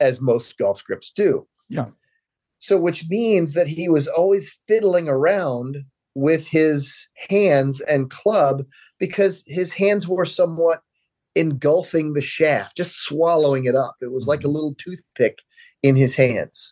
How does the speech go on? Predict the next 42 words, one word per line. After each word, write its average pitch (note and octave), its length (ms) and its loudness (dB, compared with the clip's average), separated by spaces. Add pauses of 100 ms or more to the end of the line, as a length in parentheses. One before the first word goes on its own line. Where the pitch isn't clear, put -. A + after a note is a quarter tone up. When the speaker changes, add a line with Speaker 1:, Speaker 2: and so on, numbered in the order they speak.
Speaker 2:
Mm-hmm. G2 340 -6 (920)
Speaker 1:
So E3+ 240 -2
what D3+ 180 0
I G3 80 2
did C3+ 240 0
is C#3+ 120 -2
I C3+ 60 2
put C#3 180 -2
a C#3+ 60 2
larger C#3+ 440 0
golf A2 300 -2
grip A2+ 240 -2
in G#2+ 100 -4
his G#2 180 -6
hands. G#2 440 -2 (180)
And D3 220 2
then, D#3 280 0
you E3 80 -4
know, C#3+ 60 2
I C3+ 100 2
found C#3+ 300 0
a C#3 40 -4
club C3 380 0 (100)
that B2 140 -2
had C3+ 200 2
that B2+ 160 2
grip C3 240 -4
on F3 200 0
there, A#2 220 -8
but - 240 -8 (280)
I B2+ 60 0
found F3 380 2
a E3 40 2
grip B2+ 340 0 (120)
that C#3+ 280 0
was C3+ 400 0 (160)
not D#3+ 400 -4 (300)
tapered C#3+ 560 0 (140)
down A#2+ 680 0
for C#3 240 0
his C3 180 2
right C3 300 2